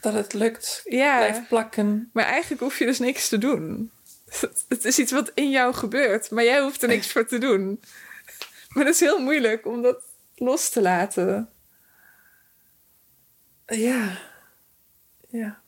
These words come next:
Speaker 1: Maar het, hoe dan ook, of je overstresst of niet, het gebeurt toch wel.
Speaker 2: Ja, precies. Ja. Ja, dus, eh, dus dat wilde ik even met jullie delen.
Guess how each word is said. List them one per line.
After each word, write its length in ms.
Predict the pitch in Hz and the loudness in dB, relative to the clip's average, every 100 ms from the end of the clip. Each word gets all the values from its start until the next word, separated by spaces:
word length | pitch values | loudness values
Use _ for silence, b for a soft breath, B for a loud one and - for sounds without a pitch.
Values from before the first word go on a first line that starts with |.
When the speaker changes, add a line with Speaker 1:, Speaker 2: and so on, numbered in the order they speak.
| _ _ _ _ _ | _ _ _ _ _
Speaker 1:
Maar 220 | - 202 | -4 -2
het, 180 | 110 - | -2 -2
hoe 140 | 196 | 0
dan 180 | 196 175 | 2 0
ook, 180 | 160 165 | -2 -2
of 180 | 175 - | -4 -2
je 320 | 165 165 156 | 0 0 -2
overstresst 640 | 175 - - - 175 - | -4 -6 -8 -4 -4 -4
of 140 | 131 - | -8 -8
niet, 200 | 135 - | -10 -10
het 140 | - | -12
gebeurt 400 | - - 185 185 | -10 -6 -6 -6
toch 260 | - 185 - | -12 -12 -10
wel. 140 | - 226 | -10 -2
Speaker 2:
Ja, 400 | 277 311 214 - | 2 2 0 -2
precies. 720 | 226 226 294 202 214 - - 202 - _ _ b b b b b _ _ - | -2 0 2 0 0 -4 -6 -10 -14 _ _ b b b b b _ _ -4
Ja. 440 | 262 214 - - B B B B B _ - - - _ _ _ _ b b b b b b b b b b b b _ - | 0 0 -2 -10 B B B B B _ -20 -20 -20 _ _ _ _ b b b b b b b b b b b b _ -4
Ja, 420 | 254 247 175 175 B B - | 0 2 0 -6 B B -2
dus, 400 | 233 226 - 226 | 0 0 0 2
eh, 320 | 208 196 208 | 2 2 -2
dus 220 | 214 226 - | -2 -2 0
dat 120 | 262 | 0
wilde 220 | 254 240 | 2 4
ik 60 | 226 | 2
even 260 | 196 214 | 0 0
met 160 | 208 202 | -2 -2
jullie 200 | 214 208 | -2 -2
delen. 540 | 202 175 180 196 220 | 0 0 0 -2 -4